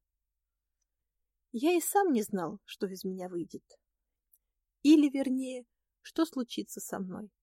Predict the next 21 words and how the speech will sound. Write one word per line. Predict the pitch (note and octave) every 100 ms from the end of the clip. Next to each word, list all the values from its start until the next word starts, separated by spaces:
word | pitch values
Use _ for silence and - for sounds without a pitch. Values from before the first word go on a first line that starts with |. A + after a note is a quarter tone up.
| _ _ _ _ _ _ -
когда | G#3 G3+ G#3+
в | G#3
лаптях | G#3 - D4+ D#4+ - - _ _ _
и | -
трепаном | - A#3 A#3+ G#3 G3 G3+
пиджаке, | G3 F#3+ F#3 - C#4 D4+ _ _ _
подбитом | G3+ G3 G3 G3 F#3+
куделью, | - F#3+ G3+ C#4+ C4+ B3+ - _ _ _ _ _ _ -
выехал | A3+ D#4 F4 - C4+
из | C4
Перми | - A#3 A3+ A#3 A#3+ _
зайцем | G#3 G3 A3 B3 - A#3 - _ _ _ -
на | G3
пашийские | - F#3+ - B3+ - - G#3+
рудники. | F#3+ G3 F3 - - F3 _ _ _ _ _ _ _ _ _ _ _
В | -
этих | F#4 E4
краях | - E4+ E4 F#4 -
я | F#3
был | G3 A#3
впервые. | - F#3+ F#3+ F#3+ E3+